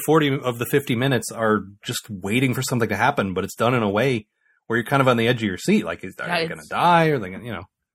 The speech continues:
Speaker 2: Like, I mean, you know, you get that sort of suspense thing thrown around a lot, but this episode was re-, like, it had real tension in it, <laughs> which was awesome.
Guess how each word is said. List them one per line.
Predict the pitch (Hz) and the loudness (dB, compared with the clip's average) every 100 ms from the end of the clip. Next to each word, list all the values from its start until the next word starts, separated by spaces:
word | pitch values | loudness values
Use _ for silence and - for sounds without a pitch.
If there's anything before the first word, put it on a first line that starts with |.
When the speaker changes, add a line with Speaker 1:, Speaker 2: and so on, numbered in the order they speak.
| _ _ - | _ _ -6
Speaker 2:
Like, | 175 180 | -4 -2
I | 180 | -2
mean, | 185 180 156 | 0 0 0
you | 180 | 2
know, | 170 | 4
you | 196 | 4
get | 240 247 | 2 2
that | 190 - | 0 0
sort | 185 | 2
of | 139 120 | 2 2
suspense | - - - 143 135 - | 0 -2 0 0 0 2
thing | 131 110 | 2 2
thrown | - 120 123 | 0 2 6
around | 113 113 | 6 6
a | 107 | 4
lot, | 110 - | 4 2
but | 110 | 2
this | 123 190 - | 2 0 2
episode | 165 175 175 147 113 | 2 2 2 2 4
was | 117 110 | 4 2
re-, | 120 135 - | 2 2 2
like, | 117 107 - - - | 0 0 -2 -10 0
it | 131 | 4
had | 151 120 | 4 4
real | 120 139 | 4 2
tension | 131 131 147 113 | 2 2 2 2
in | 90 | 0
it, | - - | 0 -6
<laughs> | - - | -10 0
which | 117 - - | 0 2 0
was | 113 | 0
awesome. | 101 120 117 - 147 | 2 2 2 -2 -4